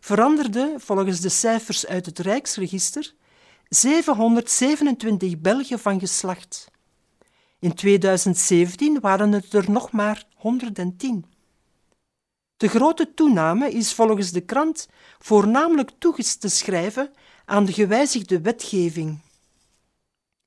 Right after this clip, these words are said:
Het aantal geslachtswijzigingen is sterk toegenomen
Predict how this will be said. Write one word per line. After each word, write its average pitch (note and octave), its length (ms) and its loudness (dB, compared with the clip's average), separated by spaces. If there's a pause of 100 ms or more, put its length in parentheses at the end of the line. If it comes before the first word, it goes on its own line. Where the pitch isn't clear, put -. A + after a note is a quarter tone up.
(240)
Het F3 220 -4
aantal F#3+ 360 2
geslachtswijzigingen F#3+ 1080 0
is G#3 160 0
sterk - 340 0
toegenomen A#3+ 720 2